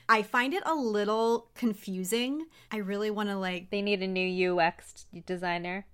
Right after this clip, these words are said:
Speaker 1: Yes, they, they need to fix their shopping website. Sorry, Stellar, but really, it's, the user experience is not that great.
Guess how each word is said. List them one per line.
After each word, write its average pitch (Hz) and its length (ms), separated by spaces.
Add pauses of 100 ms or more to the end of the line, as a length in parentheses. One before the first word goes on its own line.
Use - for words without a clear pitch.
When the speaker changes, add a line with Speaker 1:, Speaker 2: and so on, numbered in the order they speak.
Speaker 1:
Yes, 214 540
they, 240 320
they 240 200
need 240 220
to 277 100
fix 220 260
their 202 160
shopping 196 380
website. 226 560 (400)
Sorry, 190 320
Stellar, 196 340
but 190 280
really, 185 500
it's, 196 220
the 214 160
user 226 300
experience 202 540
is 185 120
not 180 260
that 185 180
great. 196 500